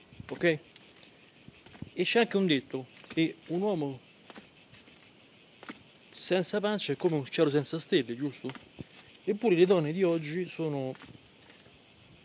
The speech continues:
o meglio, preferiscono avere un uomo che non abbia pancia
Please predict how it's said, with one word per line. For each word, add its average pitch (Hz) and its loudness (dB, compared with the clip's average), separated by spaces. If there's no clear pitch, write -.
o 143 -2
meglio, 151 4
preferiscono 175 0
avere 156 4
un 185 2
uomo 135 4
che 151 4
non 196 6
abbia 139 6
pancia 131 -2